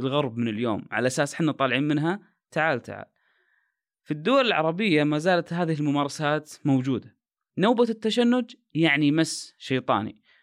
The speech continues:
وهذا يخليهم يتوجهون للمشعوذين بدل المستشفيات والأطباء المختصين. أو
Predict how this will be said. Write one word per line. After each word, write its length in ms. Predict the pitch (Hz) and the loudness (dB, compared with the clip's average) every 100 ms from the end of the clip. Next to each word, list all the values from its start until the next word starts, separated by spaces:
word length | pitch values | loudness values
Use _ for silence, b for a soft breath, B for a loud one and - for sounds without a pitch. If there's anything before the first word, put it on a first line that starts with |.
| b | b
وهذا 340 | 131 170 156 151 | -2 0 0 -2
يخليهم 480 | 135 143 156 156 | -2 0 2 2
يتوجهون 520 | 139 143 131 151 156 131 | 0 -2 -2 0 2 2
للمشعوذين 760 | 127 131 123 123 151 175 123 | 2 0 -2 -2 0 0 0
بدل 220 | 135 135 | -2 -2
المستشفيات 680 | 131 131 131 - 175 147 120 - _ _ _ _ | -2 -4 -8 -4 0 0 -2 -10 _ _ _ _
والأطباء 680 | 127 117 - 131 135 147 - | -2 -2 -2 -4 -2 0 0
المختصين. 800 | 135 - - 151 - 202 117 - _ _ _ _ _ _ _ _ _ _ _ _ _ - | -2 -4 -6 -10 -4 -2 -2 -6 _ _ _ _ _ _ _ _ _ _ _ _ _ -4
أو 340 | 240 269 254 | 0 0 -2